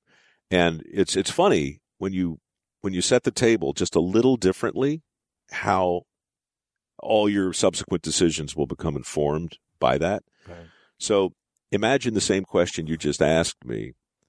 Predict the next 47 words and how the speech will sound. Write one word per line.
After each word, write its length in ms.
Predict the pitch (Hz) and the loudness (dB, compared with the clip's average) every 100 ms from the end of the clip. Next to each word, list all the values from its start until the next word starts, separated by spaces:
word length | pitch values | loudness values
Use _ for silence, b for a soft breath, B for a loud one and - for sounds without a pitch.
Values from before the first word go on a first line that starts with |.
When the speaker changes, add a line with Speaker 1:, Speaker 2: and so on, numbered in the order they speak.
| _ _ - | _ _ -8
Speaker 1:
knowing 400 | 82 90 87 78 | 0 2 2 2
that 100 | 76 | 2
I 120 | 69 | 2
was 160 | 69 71 | 0 -6
a 60 | |
guest. 500 | - 120 90 - - - _ _ | -2 0 0 -4 -12 -18 _ _
It 60 | 113 | -2
would 120 | 107 | 0
never 240 | 113 104 90 | 2 2 0
occur 280 | - 117 | 0 0
to 80 | 117 | 0
you 80 | 76 | -2
to 60 | - | 0
say, 140 | 80 | 0
"But 140 | 82 - - | 0 -4 -8
how 160 | - | -2
do 60 | 147 | 0
you 80 | 147 | 0
prepare 320 | 98 101 104 | -4 -4 -2
yourself 340 | 82 - 67 | -4 -4 -6
as 100 | - | -6
a 40 | 98 | -4
Speaker 2:
Mm-hmm. 60 | 98 | 0
Speaker 1:
guest?" 440 | 82 - - 98 90 _ b b b | 0 0 -6 -8 -12 _ b b b
Well, 180 | 196 143 _ - _ _ _ _ - | 0 0 _ -20 _ _ _ _ -6
you 80 | 123 | -4
know, 180 | - - _ _ _ _ _ _ 98 | -4 -6 _ _ _ _ _ _ -4
bring 180 | 104 113 | -2 0
some 220 | - 104 | 0 -2
wine, 500 | 90 92 98 135 143 _ - | 0 2 2 0 -6 _ -16
Speaker 2:
<laughs> 140 | 82 | -8
Right. 280 | 117 120 113 | 0 2 2
Speaker 1:
show 300 | - 120 117 | 2 2 2
up 140 | 117 117 | 4 2
on 160 | 107 | 2
time. 500 | - 101 104 110 127 | 0 0 2 2 0
Speaker 2:
Right. 340 | 107 101 92 82 _ _ _ - | -2 -2 -2 -6 _ _ _ 0
Speaker 1:
Don't 260 | 107 110 110 | 2 2 0
use 320 | 107 107 - | 0 2 2
your 120 | 95 | 2
host 340 | 95 95 - | 4 2 2
razor. 560 | 87 87 92 90 101 104 _ | 0 4 4 2 -4 -6 _
Don't 180 | 95 95 | -4 -4
flirt 240 | - 104 85 | 0 0 0
with 100 | 90 | -2
his 160 | 82 | -4
wife. 400 | 76 82 90 - | -2 0 0 -4